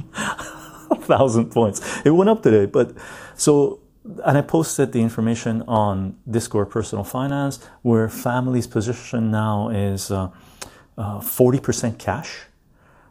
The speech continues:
uh, sixteen percent <laughs> equities, uh, forty percent, uh,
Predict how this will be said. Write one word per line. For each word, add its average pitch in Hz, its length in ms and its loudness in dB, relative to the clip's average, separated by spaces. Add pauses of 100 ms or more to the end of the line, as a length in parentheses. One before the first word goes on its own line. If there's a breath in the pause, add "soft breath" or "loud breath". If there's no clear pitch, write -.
uh, 101 220 -6 (100)
sixteen 139 640 -4
percent 113 520 -6
<laughs> - 0 -
equities, 135 760 -2 (720 loud breath)
uh, 104 380 -2 (580)
forty 139 420 4
percent, 117 560 -4 (500)
uh, 90 220 -8